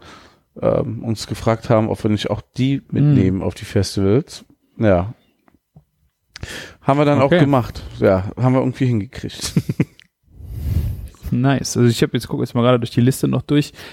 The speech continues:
Speaker 2: wer da noch so dabei war. Äh, was ich mega spannend anhörte, ist Brian Steak and Lobster.
Speaker 1: Ja, der wird, äh, also ich hab's auch immer falsch ausgesprochen,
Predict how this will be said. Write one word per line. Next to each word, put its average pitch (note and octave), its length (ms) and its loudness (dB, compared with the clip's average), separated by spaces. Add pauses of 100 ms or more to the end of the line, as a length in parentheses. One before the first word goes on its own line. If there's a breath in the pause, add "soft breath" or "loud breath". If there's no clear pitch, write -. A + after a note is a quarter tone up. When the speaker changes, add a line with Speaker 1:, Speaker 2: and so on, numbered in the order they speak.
(340 loud breath)
Speaker 2:
wer B2 120 2
da A#2 120 6
noch A#2+ 80 0
so - 160 -4
dabei A2 440 2
war. D#3 380 0
Äh, B2 240 0
was A#2 100 -2
ich - 200 -10 (240)
mega A#2 720 2 (440)
spannend C3+ 460 0
anhörte, D#3+ 380 4
ist B2+ 360 -2
Brian B2+ 320 0
Steak C3 360 0
and A#2+ 100 2
Lobster. A2 580 0 (360 loud breath)
Speaker 1:
Ja, A#2 260 6
der A2 160 0
wird, C3 120 0
äh, - 40 -4 (100)
also A2+ 260 0
ich G#2+ 100 -4
hab's B2+ 160 -8
auch C3 120 -2
immer A#2 160 2
falsch - 280 0
ausgesprochen, A2 640 -4